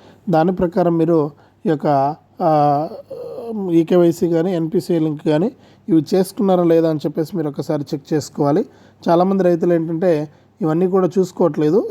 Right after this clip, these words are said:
ఇవన్నీ కూడా చూసుకోకుండా, చెక్ చేసుకోకుండా ఉండడం వల్ల ఏంటంటే వారికి ఒక పథకం నుంచి వచ్చే డబ్బులు ఆగిపోతూ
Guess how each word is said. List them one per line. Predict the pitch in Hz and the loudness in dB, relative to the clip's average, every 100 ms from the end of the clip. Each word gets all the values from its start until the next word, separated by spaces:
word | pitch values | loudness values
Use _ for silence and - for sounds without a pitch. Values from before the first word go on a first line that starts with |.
| 165 | -2
ఇవన్నీ | 151 165 160 | 0 0 0
కూడా | 175 147 | 0 2
చూసుకోకుండా, | 180 170 180 175 170 160 151 - _ _ - | -2 0 -4 -2 2 2 0 -6 _ _ -4
చెక్ | 165 196 | -2 0
చేసుకోకుండా | 185 - 180 180 170 | 0 0 0 0 0
ఉండడం | 160 160 160 | 0 0 0
వల్ల | 156 151 | 0 0
ఏంటంటే | 151 151 190 151 160 - | -2 -2 -2 -2 -6 -2
వారికి | 160 160 156 165 | 0 0 0 -2
ఒక | 151 147 | -2 -2
పథకం | 156 - 175 170 | -2 -2 -2 -2
నుంచి | 160 170 | 0 -2
వచ్చే | 143 151 | 0 -2
డబ్బులు | 151 160 165 143 143 - _ _ - | 0 0 2 0 -4 -14 _ _ 2
ఆగిపోతూ | 175 180 185 156 | 2 2 -2 -2